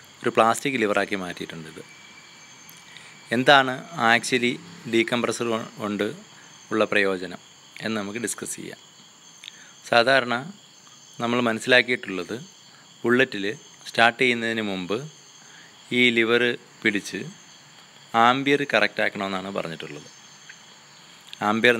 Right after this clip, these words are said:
നേരെ നിൽക്കുന്ന രീതിയിലാക്കണം. Amber ഇടത്തോട്ട് deflect ചെയ്ത് കഴിഞ്ഞാൽ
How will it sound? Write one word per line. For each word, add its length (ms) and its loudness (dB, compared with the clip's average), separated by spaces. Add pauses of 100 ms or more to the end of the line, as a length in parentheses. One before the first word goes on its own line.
നേരെ 280 2
നിൽക്കുന്ന 320 -8
രീതിയിലാക്കണം. 500 -12 (1040)
Amber 280 4
ഇടത്തോട്ട് 340 0 (220)
deflect 280 0
ചെയ്ത് 120 -2
കഴിഞ്ഞാൽ 260 -2